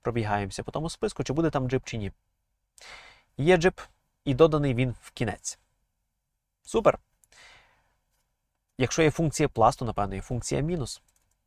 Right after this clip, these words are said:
Правильно. Another, new list. Ви можете використати от new list і функцію minus. Можете передати туди буквально машину з такими самими параметрами, наприклад, нуль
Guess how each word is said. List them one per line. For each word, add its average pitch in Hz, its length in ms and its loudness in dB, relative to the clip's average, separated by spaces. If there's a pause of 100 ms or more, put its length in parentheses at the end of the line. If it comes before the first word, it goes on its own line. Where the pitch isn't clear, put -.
(340)
Правильно. 147 520 2 (1500)
Another, 139 720 2 (300)
new 120 340 -2
list. 131 480 -2 (580)
Ви 120 140 0
можете 123 340 0
використати 110 960 -2
от 101 260 -4
new 107 280 -6
list 202 480 -6 (640)
і 190 260 -4
функцію 143 600 -4
minus. 107 800 -2 (1400)
Можете 156 320 2
передати 139 420 4
туди 123 200 -2
буквально 127 480 4
машину 143 460 0
з - 40 -8
такими 113 280 -4
самими 110 320 0
параметрами, 107 580 0
наприклад, 107 320 -8
нуль 127 260 -2